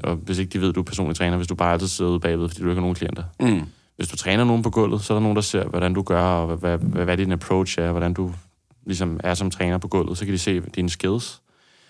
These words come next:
Speaker 1: Hvis de ser dine skills, så ved du også, du, du findes, <laughs> og du, hvad du kan.
Speaker 2: Ja.
Speaker 1: Øh, og hvis det, hvis det er noget for dem,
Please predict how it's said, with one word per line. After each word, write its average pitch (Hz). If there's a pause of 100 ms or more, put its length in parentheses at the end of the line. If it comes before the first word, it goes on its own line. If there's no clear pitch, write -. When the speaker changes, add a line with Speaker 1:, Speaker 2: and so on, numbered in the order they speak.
(160)
Speaker 1:
Hvis 120
de 110
ser 113
dine 98
skills, 98
så 117
ved 104
du 90
også, 87
du, 87 (220)
du 92
findes, 95 (160)
<laughs> -
og 92
du, 85 (360)
hvad 92
du 90
kan. 101 (220)
Speaker 2:
Ja. 85 (420)
Speaker 1:
Øh, 92
og 87
hvis 90
det, -
hvis 95
det 110
er 107
noget 104
for 98
dem, 101